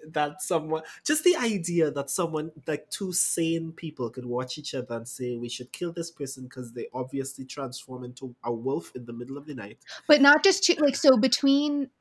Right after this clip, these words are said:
Speaker 2: fifteen twenty and sixteen thirty in France, there were more than thirty thousand recorded cases of people who claimed to be or appeared to be werewolves. Thirty thousand.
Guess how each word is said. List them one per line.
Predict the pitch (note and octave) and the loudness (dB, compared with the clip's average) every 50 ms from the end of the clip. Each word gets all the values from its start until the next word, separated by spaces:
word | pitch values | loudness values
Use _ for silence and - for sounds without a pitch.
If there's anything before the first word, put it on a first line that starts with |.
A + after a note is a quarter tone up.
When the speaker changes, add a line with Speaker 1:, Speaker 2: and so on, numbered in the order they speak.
| _ _ | _ _
Speaker 2:
fifteen | - - - C4 B3 - - C#4+ C#4 C4+ | -8 2 2 2 2 4 2 4 4 4
twenty | B3+ - - A#3 A3 G#3+ G#3+ G3+ | 4 4 2 2 4 4 2 0
and | G3+ G3 | 0 -2
sixteen | - F#3+ - - - - G#3 G#3 | -4 -6 -8 -6 -4 -2 -2 0
thirty | G3+ - F#3 F3 F3+ G#3+ G#3 G3 | 0 0 -2 0 0 0 0 0
in | F#3 F#3 | -2 -4
France, | - - F3 E3 D#3+ F3 G3 A#3 B3+ - - - - _ - - - - | -6 -6 -4 -4 -2 -2 -4 -4 -6 -8 -14 -20 -20 _ -18 -14 -2 2
there | - A3+ | 4 6
were | A#3 A#3 | 6 6
more | A3+ A#3 A#3 A3+ | 6 6 4 4
than | A3+ A3 G#3+ G#3 - - | 4 2 0 -2 -2 -2
thirty | A3 G3+ G3+ G3 A3 A#3 A#3 - - | -2 0 2 2 2 0 0 0 2
thousand | - G3 G3 F#3 G3+ G3 F#3+ F#3+ F#3 | 4 6 6 6 4 2 -2 -2 -2
recorded | F3 F#3 - - - F3+ E3+ F3 F3 - | -2 -4 -4 -2 -2 0 0 0 -2 -2
cases | - F3+ F3 - - E3+ F3 | -4 -6 -6 -4 -8 -8 -6
of | E3+ E3 _ | -6 -8 _
people | - E3+ - - E3+ | -6 -6 -4 -4 -6
who | - F3 E3 | -4 -4 -6
claimed | - - - - G#3 G#3 G3+ G#3 G#3 | -6 -8 -6 -2 0 0 2 0 0
to | - G#3 | -2 -2
be | F#3 F#3+ F#3 F3+ - - | -2 -2 -4 -4 -4 -2
or | F#3+ F#3 F3+ | -2 -2 0
appeared | - - - - - - - G#3 G3 F#3 E3+ - | -2 -4 -4 -6 -14 -8 -6 -6 -6 -6 -6 -8
to | - E3 | -10 -8
be | - - C#3 | -6 -6 -8
werewolves. | - - - - - - - - - - - - - - - - _ _ _ _ _ _ _ _ _ _ _ _ _ - - | -6 -6 -6 -6 -8 -8 -8 -8 -8 -8 -12 -20 -20 -20 -20 -20 _ _ _ _ _ _ _ _ _ _ _ _ _ 4 6
Thirty | C4+ C#4+ D4 C#4 D#4 D4+ | 6 6 6 6 4 4
thousand. | C#4 - G#3 F#3 D#3+ - - - - - - - | 4 4 4 2 4 2 -2 -6 -10 -12 -12 -14